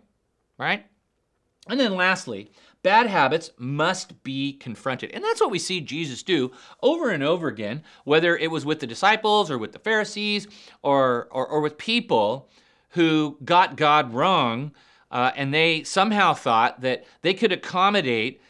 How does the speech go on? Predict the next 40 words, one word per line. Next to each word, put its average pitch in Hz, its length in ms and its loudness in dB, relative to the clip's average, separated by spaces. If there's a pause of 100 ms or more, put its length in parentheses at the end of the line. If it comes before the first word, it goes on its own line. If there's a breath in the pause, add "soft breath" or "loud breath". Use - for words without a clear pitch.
(120)
sinful 185 400 -2
motives 147 560 0
and 113 120 -6
sinful 160 400 -4
actions 139 480 -2
and 117 100 -8
sinful 147 360 -6
attitudes 143 540 -2 (280 loud breath)
with 220 300 2
their 247 220 8
life 196 380 2
in 156 160 -2
God. 190 420 4 (260 loud breath)
And 170 320 -4
Jesus, 285 560 0 (320)
you 196 140 -4
know, 131 280 -2
like, 175 360 2 (280)
you 196 120 -4
know, 127 240 -2
a 139 100 -2
dad 170 420 2
driving 175 320 0
a 151 60 -4
car 180 280 0
full 180 220 -2
of - 80 -6
kids 196 280 -4
has 151 140 -6
to - 80 -12
pull 185 280 -2
over 165 340 0
on 120 100 -2
the 123 60 -8
side 151 220 0
of 160 60 2
the 127 80 0
road 156 280 2 (180 loud breath)
and 135 160 -6
confront 156 760 2